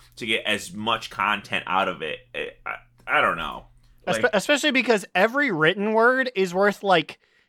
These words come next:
Speaker 2: ten, like, in-game words. Like, so if you have a short story that's, like, twenty pages, what, are you gonna have someone sit there for, like,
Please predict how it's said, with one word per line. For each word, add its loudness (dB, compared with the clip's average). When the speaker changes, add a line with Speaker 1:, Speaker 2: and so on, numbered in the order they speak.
Speaker 2:
ten, 2
like, -4
in-game -2
words. -4
Like, 0
so 4
if 2
you 8
have 6
a 4
short -2
story 2
that's, -2
like, 0
twenty 0
pages, -2
what, 0
are -2
you 0
gonna 4
have 6
someone 0
sit -2
there 2
for, -2
like, -2